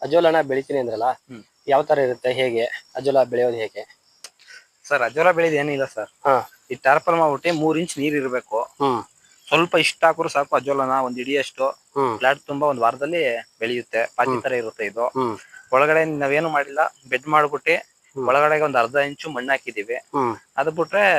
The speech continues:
Speaker 2: ತೊಪ್ಪೆ ಕಲ್ಸಿ ಊದಿದೀವಿ.
Speaker 1: ಹ್ಮ್, ಹ್ಮ್, ಹ್ಮ್.
Speaker 2: ಅದು ಬಿಟ್ರೆ ನೆಕ್ಸ್ಟ್ ಅಜೋಲ ಒಂದ್ ಹಿಡಿ ಅಜೋಲ ತಂದು ಹಾಕಿದೀವಿ.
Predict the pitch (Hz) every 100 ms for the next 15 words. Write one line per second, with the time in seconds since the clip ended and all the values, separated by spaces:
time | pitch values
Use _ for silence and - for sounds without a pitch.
0 | 131 127 - 123 - 143 - 117 113 101
1 | 101 _ - 139 127 120 113 107 107 _
2 | _ _ _ 147 160 165 196 175 - 135
3 | 139 151 135 160 110 120 - 196 - _
4 | 104 107